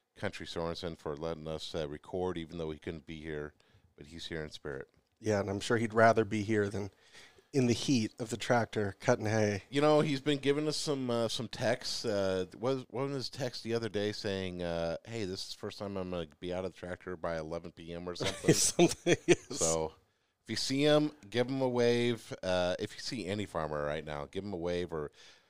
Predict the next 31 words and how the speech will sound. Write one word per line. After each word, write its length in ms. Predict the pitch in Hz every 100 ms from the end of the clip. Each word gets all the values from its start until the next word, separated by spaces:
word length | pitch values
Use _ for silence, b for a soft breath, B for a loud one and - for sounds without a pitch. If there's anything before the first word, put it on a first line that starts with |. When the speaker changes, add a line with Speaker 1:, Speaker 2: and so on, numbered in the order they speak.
| b -
Speaker 1:
maybe 160 | 98
Speaker 2:
A, 20 | -
Speaker 1:
don't 240 | 110 85
wave 220 | 85 107
at 140 | 90 76
him. 120 | 73
Speaker 2:
a 40 | -
Speaker 1:
Throw 80 | 101
him 60 | 104
a 20 |
Speaker 2:
Gatorade. 300 | 104 110 113
Speaker 1:
Gatorade 240 | 87 73
or 60 | -
something 280 | - - 151
like 180 | 120 -
that. 480 | 101 95 - - -
<laughs> 460 | _ _ - - -
Gatorade 380 | 107 123 120
and 100 | 117
some 160 | 120 101
food. 360 | 90 110 110 -
Keep 180 | 107 -
those 200 | 101 92
guys 280 | 98 92
hydrated 480 | - 90 92 92 90
and, 220 | 87 87 -
and, 320 | 90 82 78
uh, 200 | 80 78 -
and 200 | 82 78
energetic. 600 | 92 87 - 85 80 -
But 240 | 85 76